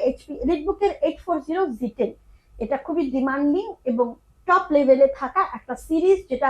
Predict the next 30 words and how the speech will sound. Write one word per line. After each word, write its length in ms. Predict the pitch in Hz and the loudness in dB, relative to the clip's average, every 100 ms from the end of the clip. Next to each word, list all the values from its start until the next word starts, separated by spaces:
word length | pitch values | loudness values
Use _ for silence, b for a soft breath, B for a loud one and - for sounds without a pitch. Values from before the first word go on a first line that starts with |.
| 254 | 0
একদমই 340 | 240 220 311 330 226 | -4 -4 0 0 2
বিজনেস 360 | 302 285 302 349 | 0 0 -4 -4
সিরিজের 360 | 339 320 302 330 311 | -4 -2 -2 -2 -2
মধ্যে 200 | 285 392 - | -2 -4 -4
প্রিমিয়াম 380 | 370 349 359 320 | -2 0 0 -2
কোয়ালিটির 460 | 240 226 214 339 453 - _ _ _ - | 0 -2 -2 -6 -8 -8 _ _ _ -8
একটা 160 | 226 285 - | -6 -6 0
সাপোর্ট 320 | 320 311 392 370 | 0 2 2 0
আপনাকে 280 | 330 330 339 311 | -2 -4 -4 -2
প্রোভাইড 280 | 294 285 302 - | 0 2 2 0
করবে, 200 | 330 427 571 b b 240 | -6 -4 -6 b b 0
অরিজিনাল 380 | 247 247 285 285 277 | 0 0 -4 -4 -2
চার্জার 420 | 339 330 330 415 466 | 2 4 4 0 0
এবং 120 | 269 262 254 | -2 -4 -4
সেই 160 | 311 320 | -4 -4
সাথে 160 | 339 392 415 | -4 -4 -4
ফিফটিন 260 | 254 285 262 | -6 -6 -6
ডেজ 140 | 349 277 | -6 -8
রিপ্লেসমেন্ট 480 | 247 247 - 320 330 | -6 -6 -4 -6 -4
ওয়ারেন্টি 380 | 226 220 233 311 - | -4 -4 -6 -8 -4
সহ। 120 | 285 214 - _ _ _ - | -2 -2 -10 _ _ _ 4
এই 60 | 349 381 | 8 8
ডিভাইসগুলো 440 | 392 403 339 392 392 | 8 6 4 0 2
পারচেজ 320 | 311 - 381 - | 0 0 -6 -4
করতে 180 | 349 415 381 | -6 -6 -2
কোনোভাবে 380 | 392 403 359 381 302 | 0 2 2 2 2
ভুল 120 | 262 240 | 2 2
করবেন 240 | 240 220 220 | 0 -2 -4
না, 40 | 339 262 | -4 -4
এগুলো 220 | 262 302 | 2 4